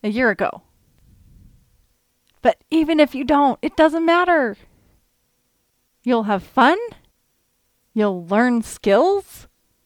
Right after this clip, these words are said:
You'll meet people, maybe. You'll become a different person by trying for this impossible goal, even if you never get there. So find something, even if it's just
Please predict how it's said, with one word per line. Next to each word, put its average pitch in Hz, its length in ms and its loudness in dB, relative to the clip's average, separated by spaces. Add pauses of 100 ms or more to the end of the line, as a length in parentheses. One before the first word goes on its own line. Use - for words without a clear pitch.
(440)
You'll 202 140 -4
meet 214 320 -2
people, 330 480 0
maybe. 349 640 0 (1200)
You'll 269 140 0
become 302 460 -2
a 370 60 0
different 262 380 -4
person 208 640 -4 (380)
by 208 120 0
trying 330 420 2
for 285 180 -2
this 240 420 0 (340)
impossible 240 540 -2
goal, 196 400 -2 (920)
even 269 200 0
if 285 140 -2
you 311 60 0
never 247 200 0
get 185 180 -6
there. - 200 -10 (1400)
So 226 100 -16
find 370 280 -6
something, 247 480 -4
even 339 240 -6
if 339 120 -8
it's - 180 -8
just - 480 -6